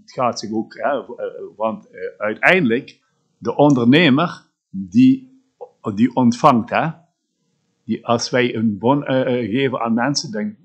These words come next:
dan moeten die mensen bij die ondernemers dat gaan inkopen. Dat is de winst voor de ondernemer.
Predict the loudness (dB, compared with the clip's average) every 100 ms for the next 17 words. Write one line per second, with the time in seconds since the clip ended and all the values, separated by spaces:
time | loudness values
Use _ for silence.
0 | _ -12 -10 -6 -2 0 0 0 2 0
1 | 0 -4 -4 -6 -6 -4 -4 -6 -6 -6
2 | -8 -12 -14 -14 -8 -8 -6 -8 -6 -8
3 | -8 -12 -10 -6 -4 -4 -2 -2 -2 -4
4 | -4 -2 0 0 0 -2 -4